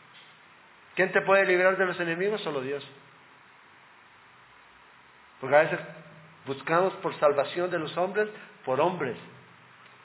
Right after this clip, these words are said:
Y maldito el hombre que confía en otro hombre y pone carne por su brazo para salvación. El único que realmente te puede salvar es Dios.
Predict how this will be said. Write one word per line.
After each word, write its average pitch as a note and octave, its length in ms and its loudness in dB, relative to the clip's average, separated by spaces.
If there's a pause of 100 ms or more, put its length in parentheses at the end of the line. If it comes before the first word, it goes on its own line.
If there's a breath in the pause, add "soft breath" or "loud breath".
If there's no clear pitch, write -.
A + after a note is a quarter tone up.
(640)
Y A#2+ 40 -12
maldito D3 420 -2
el D#3+ 60 4
hombre F#3+ 260 2
que D#3+ 120 -4
confía C#3+ 360 0
en E3+ 80 -2
otro E3 240 -2
hombre E3+ 380 0 (800)
y - 40 -20
pone C#3 320 -4
carne F3 480 0
por C#3 180 -14
su C3+ 140 -16
brazo G#2+ 320 -12 (2000)
para C3+ 200 4
salvación. C3+ 640 -2 (1800)
El C3 120 -4
único F#3 320 2
que D#3+ 80 -2
realmente E3 460 -2
te D3 120 -6
puede D3 240 -2
salvar D3 520 -2
es C3+ 180 -10
Dios. A#2+ 240 -10